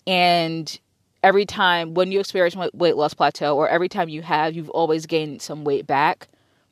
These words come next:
because of a combination of factors, because of discouragement, uh, because of just falling off the wagon, because of frustration.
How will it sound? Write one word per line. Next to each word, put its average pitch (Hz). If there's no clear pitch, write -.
because 175
of 160
a 156
combination 165
of 165
factors, 165
because 165
of 170
discouragement, 160
uh, 156
because 160
of 175
just 160
falling 160
off 156
the 165
wagon, 151
because 165
of 156
frustration. 165